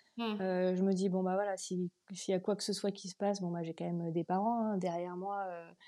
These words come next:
Speaker 2: qui peuvent
Speaker 1: Mm.
Speaker 2: m'accueillir si jamais je dois quitter mon
Speaker 1: Ouais, bien
Speaker 2: logement.
Speaker 1: sûr.
Speaker 2: Mais, euh, bien qu'en fait, ils ont, alors, ils, bien sûr qu'ils ont eu connaissance de cette situation, mais à aucun moment, euh, ils, ils sont interférés dedans. Euh, et puis, en fait, je me suis dit : « Ben, j'ai pas le choix. De toute façon, j'ai pas le choix.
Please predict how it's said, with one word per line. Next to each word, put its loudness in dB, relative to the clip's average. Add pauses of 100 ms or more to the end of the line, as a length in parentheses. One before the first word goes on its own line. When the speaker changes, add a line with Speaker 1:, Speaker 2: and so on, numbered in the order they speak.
(240)
Speaker 2:
qui -2
peuvent 6
Speaker 1:
Mm. 8
Speaker 2:
m'accueillir 8
si 2
jamais 4
je -2
dois 4
quitter -2
mon -2
Speaker 1:
Ouais, 4
bien 0
Speaker 2:
logement. 4
Speaker 1:
sûr. 0 (440)
Speaker 2:
Mais, 10
euh, 4
bien 2
qu'en -4
fait, -2
ils -4
ont, -2
alors, -2
ils, -2
bien -4
sûr -4
qu'ils -4
ont 2
eu 4
connaissance 0
de 0
cette -2
situation, -2
mais 2
à 4
aucun -2
moment, 0
euh, -2 (400)
ils, 0 (160)
ils -2
sont -4
interférés -2
dedans. -2 (560)
Euh, 0
et 0
puis, -2
en 4
fait, 6
je 6
me 6
suis 0
dit : « 2
Ben, 0
j'ai -4
pas 0
le -2
choix. 0 (120)
De -2
toute -8
façon, 0
j'ai 4
pas -4
le -2
choix. -4